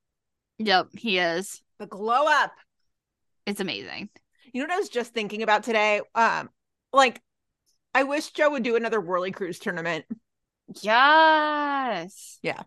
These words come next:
Speaker 1: I would love to do, like, a charity, I don't know.
Speaker 2: Thing. Yeah.
Speaker 1: Yeah.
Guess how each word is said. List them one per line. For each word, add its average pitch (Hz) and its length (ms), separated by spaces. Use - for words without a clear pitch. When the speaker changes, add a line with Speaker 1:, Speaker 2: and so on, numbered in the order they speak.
Speaker 1:
I 453 200
would 240 120
love 190 240
to 196 100
do, 170 200
like, 160 200
a - 80
charity, 139 880
I 175 100
don't 113 80
know. 78 160
Speaker 2:
Thing. 202 320
Yeah. 170 200
Speaker 1:
Yeah. 156 180